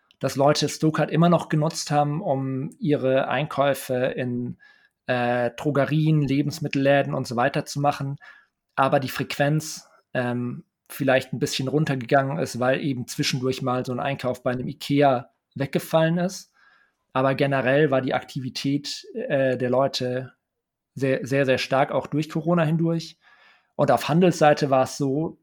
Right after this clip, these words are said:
dass wir eigentlich den Händlern,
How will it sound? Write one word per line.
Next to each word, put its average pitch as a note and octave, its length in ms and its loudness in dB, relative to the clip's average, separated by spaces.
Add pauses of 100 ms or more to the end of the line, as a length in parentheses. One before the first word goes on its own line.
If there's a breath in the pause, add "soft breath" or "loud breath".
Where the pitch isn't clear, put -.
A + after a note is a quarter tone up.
(160)
dass C#3 420 -2
wir D3 260 4
eigentlich C3+ 640 -2 (800)
den C3 140 -2
Händlern, C3+ 640 0